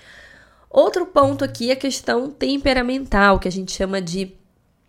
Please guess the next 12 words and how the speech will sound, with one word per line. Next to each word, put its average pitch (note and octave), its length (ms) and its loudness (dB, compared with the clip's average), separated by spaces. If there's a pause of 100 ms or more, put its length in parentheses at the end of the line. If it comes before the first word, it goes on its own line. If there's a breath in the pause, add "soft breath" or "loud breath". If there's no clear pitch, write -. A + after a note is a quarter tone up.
(260)
alguns F#3 420 0
traços F3+ 480 0
ali, E3+ 220 -2
um F3+ 100 -6
neuroticismo G3+ 1300 0 (280 loud breath)
ou F#3+ 120 0
uma G3+ 180 0
baixa G3 640 0
extroversão. F3+ 1080 -4 (400 loud breath)
Existem F3+ 640 -4
ali F#3 200 0
alguns F3+ 640 -2